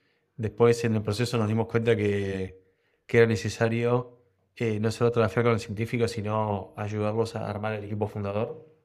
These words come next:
Y eso era complementar a estos científicos con perfiles de negocios. Entonces,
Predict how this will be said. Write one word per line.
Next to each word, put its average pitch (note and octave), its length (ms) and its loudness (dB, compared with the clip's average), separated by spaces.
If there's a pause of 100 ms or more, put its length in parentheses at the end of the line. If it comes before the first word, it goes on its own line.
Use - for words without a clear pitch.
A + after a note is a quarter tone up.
(580)
Y A2 160 -2
eso G#2+ 160 -2
era G#2+ 120 4
complementar G2+ 840 -4
a G#2 160 -2
estos - 220 -10
científicos G#2+ 420 -6
con G#2 140 -4
perfiles A2 360 -2
de G#2 120 -4
negocios. A#2 500 -2 (720)
Entonces, A2 720 -2